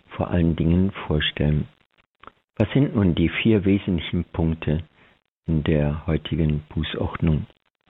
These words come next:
Zunächst wird gesprochen, dass die tridentinische Engführung von Buße gleich Beichte zugunsten der vielen Wege der Sündenvergebung aufgebrochen wird.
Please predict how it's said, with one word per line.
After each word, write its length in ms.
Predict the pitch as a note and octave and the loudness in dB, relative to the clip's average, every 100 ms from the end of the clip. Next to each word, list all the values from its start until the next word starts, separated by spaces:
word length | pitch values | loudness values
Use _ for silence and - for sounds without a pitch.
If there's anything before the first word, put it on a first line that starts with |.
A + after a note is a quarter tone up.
| - - - _ _ _ _ _ _ _ _ _ - | -20 -20 -20 _ _ _ _ _ _ _ _ _ 0
Zunächst 540 | A#2 A#2 B2+ - - | 4 6 4 0 -2
wird 260 | C#3 A#2+ - | 0 0 -2
gesprochen, 720 | A2 - - F2+ F2 B2 B2+ - - _ _ _ _ _ _ | 0 0 -2 -2 0 0 -2 -4 -18 _ _ _ _ _ _
dass 160 | - F#2+ - | -2 -2 0
die 260 | F#2 F2 E2 | 0 2 0
tridentinische 920 | - - F#2 F#2 F2 - C3+ A2 - F2+ | -4 -2 2 2 0 0 2 2 0 2
Engführung 580 | G2+ A2 - F2 F2 | 2 2 2 2 2
von 300 | E2 F2+ D#2+ | 0 -2 -2
Buße 560 | D2 G2 A#2+ B2+ - D2+ | 0 2 2 2 0 -2
gleich 400 | - D#2 D2+ - - | 2 0 0 -4 -4
Beichte 580 | D2+ D#2+ E2+ - A#2+ D3+ - _ _ _ - - _ _ - | 0 0 0 -2 -2 -2 -6 _ _ _ -20 -20 _ _ -4
zugunsten 720 | A2 A2 D3 D3 - A2+ G2+ | -2 2 2 0 -2 2 2
der 180 | G2+ F#2+ - | 2 0 -2
vielen 460 | - C#3+ B2+ F#2 D2+ | 0 2 4 2 2
Wege 360 | E2 F2 - G2+ | 2 2 2 0
der 180 | E2 D2 | 0 0
Sündenvergebung 1040 | G2 F#2+ - G2+ - D#2+ - D#2+ - F#2 - - | 0 0 -2 -4 -2 0 2 2 2 -2 -4 -4
aufgebrochen 840 | E2 - F2 - D2+ - D#2+ D2+ | -4 -2 -4 0 -2 -2 -4 -2
wird. 340 | D#2 - - | -6 -8 -20